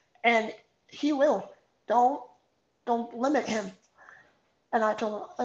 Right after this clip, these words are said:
and so I got my mom's, I looked at my mom, and I smiled. I said, "May I have your keys?"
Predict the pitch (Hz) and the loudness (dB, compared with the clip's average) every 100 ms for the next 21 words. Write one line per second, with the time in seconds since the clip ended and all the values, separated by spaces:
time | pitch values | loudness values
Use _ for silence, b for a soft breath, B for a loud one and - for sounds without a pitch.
0 | 220 226 - 240 233 240 247 240 247 262 | -6 -10 4 6 8 6 4 4 4 4
1 | - 233 254 311 320 277 214 214 240 - | 0 0 2 4 4 4 4 0 -4 -10
2 | _ _ - 208 202 - 214 202 190 220 | _ _ -2 0 0 0 0 2 4 2
3 | 269 - _ _ _ - 220 220 202 202 | -4 -16 _ _ _ -4 -2 -2 -4 -2
4 | 214 233 247 294 294 269 294 - - | -2 0 0 -2 0 0 -2 -8 -14